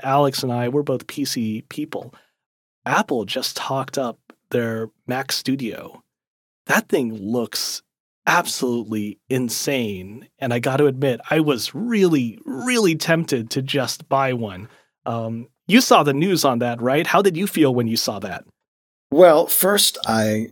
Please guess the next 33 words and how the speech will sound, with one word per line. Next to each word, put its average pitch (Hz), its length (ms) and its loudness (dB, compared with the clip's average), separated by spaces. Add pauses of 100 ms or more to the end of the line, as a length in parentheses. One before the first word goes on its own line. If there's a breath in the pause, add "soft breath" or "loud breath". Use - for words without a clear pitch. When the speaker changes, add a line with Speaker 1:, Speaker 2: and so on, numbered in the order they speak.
Speaker 2:
started, 123 640 2 (180)
uh, 101 300 -2 (160)
the 123 140 -2
way 104 140 2
I 104 40 2
normally 113 420 2
do 98 320 -4 (100)
with 90 280 -10 (100)
any 101 380 0 (120)
Mac 95 380 -6
announcement, 92 540 -4
it, 101 280 -6
which 113 200 -4
is - 220 -4
reread 110 520 2
about 92 260 -2
it 92 160 -8
through 85 400 -4 (260)
half 98 180 -4
a 101 40 -6
dozen 92 240 -2
different 90 280 -8
blogs. 76 360 -4 (540 loud breath)
And 110 300 -2
'cause 120 120 -2
I'm, 101 280 -4
I'm 104 140 -2
that 101 220 -4
kind 95 260 -4
of 95 180 -12 (240)
nerd. 104 400 0 (200)
And, 123 400 4
uh, 117 300 2